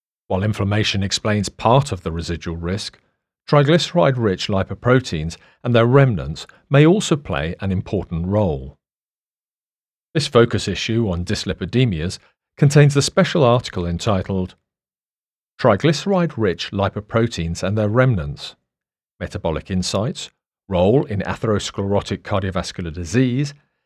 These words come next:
and Emerging Therapeutic Strategies, a consensus statement from the European Atherosclerosis Society, by Henry Ginsberg from the Columbia University, New York, U S A.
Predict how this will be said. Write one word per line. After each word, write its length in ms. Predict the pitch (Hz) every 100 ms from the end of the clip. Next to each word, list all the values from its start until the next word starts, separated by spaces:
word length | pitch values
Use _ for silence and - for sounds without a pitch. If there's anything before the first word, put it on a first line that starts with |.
| _
and 100 | 143
Emerging 420 | 147 175 175 196
Therapeutic 680 | - - 117 104 98 - 95
Strategies, 840 | - - 139 107 - 73 76 - - _ _ _ _ _
a 20 | -
consensus 560 | 82 - 98 113 90
statement 480 | - 82 73 90 120
from 220 | - 101
the 80 | 92
European 640 | 90 117 143 143 80 85 82 -
Atherosclerosis 1040 | 107 139 120 113 - 92 87 113 - 71
Society, 840 | - 95 - 113 110 73 - 67 - _ _ _ _ _ _ _ _ -
by 120 | 78
Henry 320 | 101 117 170
Ginsberg 640 | 147 113 82 - 80 95 - _ _
from 140 | 131
the 80 | 120
Columbia 480 | - 143 170 180 196
University, 720 | 180 143 120 80 - - 85 -
New 220 | 113 117
York, 420 | 113 78 80 -
U 120 | 95 90
S 220 | 78 110
A. 320 | 101 69